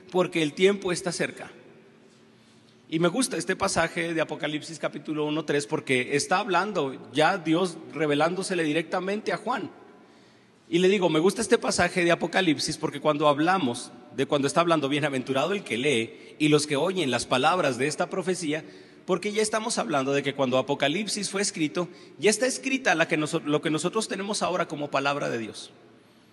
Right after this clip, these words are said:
Y hermanos que han venido al estudio dominical ya saben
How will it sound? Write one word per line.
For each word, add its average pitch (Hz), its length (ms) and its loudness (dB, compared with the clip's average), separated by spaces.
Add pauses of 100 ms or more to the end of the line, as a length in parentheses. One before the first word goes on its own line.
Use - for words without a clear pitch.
(500)
Y 143 120 2
hermanos 185 380 2
que 180 60 -4
han 170 80 -2
venido 180 340 0
al 165 80 0
estudio 156 360 0
dominical 170 600 2
ya 165 140 4
saben 170 420 4